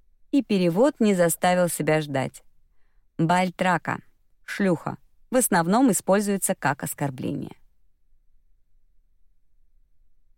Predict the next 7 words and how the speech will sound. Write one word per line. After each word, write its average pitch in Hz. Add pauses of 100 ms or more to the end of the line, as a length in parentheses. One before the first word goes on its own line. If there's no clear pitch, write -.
(680)
Вечером 208
Лола 202
ждала 160
меня 165
на 160
скамейке 151
возле 156